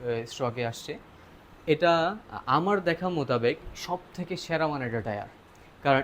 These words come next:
এটার রাবার যে কম্পাউন্ড, এটা হচ্ছে অত্যন্ত সফট একটা রাবার কম্পাউন্ড। এটা গ্রিপিংটা আমার কাছে মনে হচ্ছে খুব অসাধারণ হবে। আপনারা যদি পারফরমেন্স চান,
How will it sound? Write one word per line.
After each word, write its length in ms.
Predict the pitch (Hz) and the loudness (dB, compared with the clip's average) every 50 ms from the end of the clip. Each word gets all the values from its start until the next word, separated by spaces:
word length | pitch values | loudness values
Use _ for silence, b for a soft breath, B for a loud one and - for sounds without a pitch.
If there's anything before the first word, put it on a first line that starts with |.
| - | 0
এটার 320 | - 160 147 175 180 160 131 | -2 -4 -2 0 0 2 2
রাবার 300 | 127 123 127 127 170 185 | 2 2 4 4 2 2
যে 120 | 185 214 | 2 2
কম্পাউন্ড, 520 | 214 214 196 190 160 131 123 117 113 113 113 - - | 0 0 -2 0 0 2 2 2 2 -2 -4 -6 -6
এটা 160 | 131 117 156 | -4 -2 -2
হচ্ছে 160 | 151 - 165 | -4 -4 -6
অত্যন্ত 420 | 156 - 135 131 - 170 170 165 | -6 -6 -8 -6 -6 -6 -6 -4
সফট 340 | 180 - - 151 143 143 - | -6 -6 -2 -2 -2 -2 -2
একটা 140 | 147 151 151 | -6 -6 -4
রাবার 240 | 147 139 131 139 143 | -4 -2 -2 -2 -2
কম্পাউন্ড। 460 | - 147 139 135 135 131 147 185 196 - B B B B B B B B | -4 -4 -4 -2 -2 -2 -2 -2 -6 -14 B B B B B B B B
এটা 120 | 127 147 | 0 0
গ্রিপিংটা 540 | 143 120 127 147 180 175 220 214 208 208 202 | 0 0 0 -2 0 0 -2 -4 -2 -2 -2
আমার 140 | 185 180 175 | -2 -2 -2
কাছে 200 | 175 170 - 175 | -4 -4 -4 -4
মনে 200 | 165 156 151 151 | -6 -6 -4 -6
হচ্ছে 160 | 151 147 156 - | -8 -10 -12 -14
খুব 140 | - 156 139 | -12 -6 -4
অসাধারণ 540 | 135 123 120 - - 135 123 139 139 135 139 | -2 -2 -2 -2 -4 -2 -2 -2 -2 -4 -4
হবে। 280 | 139 135 135 131 170 180 - | -4 -6 -6 -6 -6 -6 -6
আপনারা 400 | 127 120 117 - 139 143 151 151 | -6 -6 -4 -2 -2 0 -2 -2
যদি 220 | 151 156 143 151 | -4 -6 -8 -6
পারফরমেন্স 520 | 147 - 127 127 - 170 180 185 170 - | -4 -4 -4 -4 -6 -8 -8 -8 -8 -6
চান, 180 | - 147 156 185 | -6 -6 -6 -6